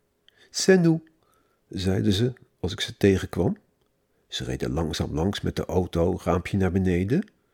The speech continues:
Zelfs regelmatig dezelfde personen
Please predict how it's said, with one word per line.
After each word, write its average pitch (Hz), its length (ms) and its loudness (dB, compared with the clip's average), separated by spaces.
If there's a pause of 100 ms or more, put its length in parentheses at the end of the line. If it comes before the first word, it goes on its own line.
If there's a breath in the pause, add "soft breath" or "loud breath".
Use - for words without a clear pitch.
(300 soft breath)
Zelfs - 320 0
regelmatig 151 720 2
dezelfde 131 460 2
personen 113 720 -2